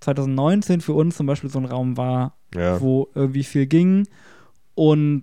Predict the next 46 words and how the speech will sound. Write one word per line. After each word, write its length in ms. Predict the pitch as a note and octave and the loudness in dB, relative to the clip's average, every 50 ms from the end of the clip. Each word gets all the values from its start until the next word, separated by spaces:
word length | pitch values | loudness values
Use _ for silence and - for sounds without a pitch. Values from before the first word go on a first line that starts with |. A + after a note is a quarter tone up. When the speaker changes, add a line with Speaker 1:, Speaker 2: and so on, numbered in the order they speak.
| - C3+ | -4 -2
Speaker 1:
ähm, 800 | C#3 C3+ C#3 C3+ C3+ C3+ C3+ C3+ C3 C3 C3 C3 B2+ C3+ D3 - - - - _ - - | 0 2 2 2 2 0 0 0 0 0 0 -2 -2 -4 -8 -12 -20 -20 -20 _ -12 -6
genau, 260 | - C#3 C#3+ C#3 C3 A#2+ | -2 0 0 0 0 -2
sich 140 | B2+ B2 - | -4 -6 -4
das 160 | C#3 C3+ - | -4 -4 -4
jetzt 180 | C#3+ A#2+ - | -4 -8 -6
eben 240 | D#3+ C#3 C3+ C3+ C3 | -6 -4 -2 -2 0
durch 400 | A#2+ C3 C3+ C#3+ D3 D#3 - - - - - - - - - - - | 0 2 4 4 4 2 0 -4 -12 -20 -20 -20 -20 -20 -20 -20 -20
die 80 | - - | -20 -10
Pandemie 480 | - - C3+ C3+ C3 C3 C3+ C#3 D3+ D#3 | -6 -4 -2 0 0 0 0 0 0 0
zum 140 | - - C#3 | 0 0 0
Beispiel 200 | C#3+ C3+ - C3 | 0 0 -2 0
auch 240 | C3+ C3+ D3+ E3 - | 0 2 2 0 0
doll 240 | - C#3 C3 B2+ | -2 -2 0 0
verändert 440 | B2+ - C3 C3+ C3 B2+ C3 - - | -2 -2 -6 -6 -6 -6 -8 -8 -10
hat, 160 | B2 B2+ - | -12 -10 -6
ne? 300 | C3+ C3+ D3 F3 F#3+ F3+ | -2 0 0 2 0 0
Und, 220 | - C#3 C3 C3 - | -2 -4 -6 -6 -6
Speaker 2:
Mhm. 240 | E2+ E2 - E3 D#3+ | -6 -6 -4 -4 -2
Speaker 1:
ähm, 280 | C3 B2+ B2+ B2 B2 B2 | 0 0 0 0 -2 -4
also 200 | C3 B2 B2+ C3 | -6 -8 -8 -8
es 80 | C3 | -8
manche, 500 | C3+ C3 C3+ C#3 - C#3 C3 B2+ C3+ D3 - - - - - - - - - - - - - - - - - - - - | -6 -4 -4 -4 -2 -2 0 -2 -2 -4 -8 -16 -20 -20 -20 -20 -20 -20 -20 -20 -20 -20 -20 -20 -20 -20 -20 -20 -16 -10
genau, 180 | - B2+ B2+ | -8 -6 -6
ich 60 | B2+ - | -6 -4
glaub, 160 | - B2+ B2+ | -6 -4 -2
bei 200 | C3 B2+ B2 B2+ - - | 0 0 0 -2 -4 -6
zum 140 | - - C3+ | -6 -2 0
Beispiel 180 | C3+ C3 C3+ - | 0 0 0 0
vielen 200 | - D3 C#3 C#3+ | 0 0 0 2
Orten 640 | - E3 E3+ E3+ F3 - D#3 D3+ D3 D3+ D#3 D3+ - - _ _ _ - - _ - - _ _ - - _ _ - - - | 2 0 0 0 0 0 0 0 2 0 0 -4 -6 -12 _ _ _ -20 -20 _ -20 -20 _ _ -20 -20 _ _ -20 -20 -18
gibt's 380 | - D3+ D#3 D#3 D3 - - - | -6 -2 -2 -2 -2 -4 -4 -2
so 340 | C#3+ C3+ C3 C3 C3 C3+ C#3 | 0 2 2 2 2 0 0
neue 200 | C#3 C3+ C3+ D3 | 0 0 2 4
Leute 540 | E3+ F#3 F#3 F3+ E3+ E3+ E3 E3 E3 E3 E3 | 4 4 4 4 4 4 4 4 4 4 2
und 180 | D#3+ D#3+ - | 0 -2 -4
so 400 | - - D#3 D#3 D#3+ D#3 D#3+ D#3+ D3 | -4 0 2 2 4 4 4 2 0
und, 240 | C#3 C3+ C3+ - - | -2 -4 -6 -6 -6
äh, 400 | C#3 C#3 C3 C3 C3 C3 C3 C3+ | -4 -2 -2 -2 -2 -2 -2 -2
wir 100 | C3+ C3 | -2 -2
merken 220 | C3+ C#3+ D3 C#3 | 0 -2 -2 -2
das 160 | C#3+ C3+ - | -2 -4 -2
auch, 120 | C#3+ D3 C#3 | -4 -4 -4
dass 180 | - C#3 - | -4 -6 -6
viel 260 | - - - D#3 D3 | -6 -2 0 0 2
so 140 | C#3+ C#3+ C#3 | 2 2 2
junge 560 | C#3 D3 F3 G3 F#3+ F3 E3 E3 E3 E3 E3+ | 4 4 4 6 6 6 6 6 6 4 2